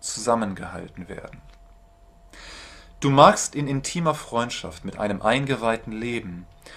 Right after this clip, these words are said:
du bist doch so lange von seinem Wesen getrennt, bis du selbst ein Eingeweihter geworden bist.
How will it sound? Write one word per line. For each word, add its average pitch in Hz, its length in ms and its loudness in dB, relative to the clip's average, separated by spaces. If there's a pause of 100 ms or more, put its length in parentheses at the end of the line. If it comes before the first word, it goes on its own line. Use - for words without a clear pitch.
(160)
du - 80 -10
bist 117 280 0
doch 151 160 4
so 143 280 2
lange 143 320 4
von 120 240 -8
seinem 107 380 0
Wesen 139 280 -2
getrennt, 110 600 -8 (300)
bis - 220 0
du 143 100 -6
selbst 110 540 -4
ein 104 180 -4
Eingeweihter 104 680 -2
geworden 117 480 -4
bist. - 400 -18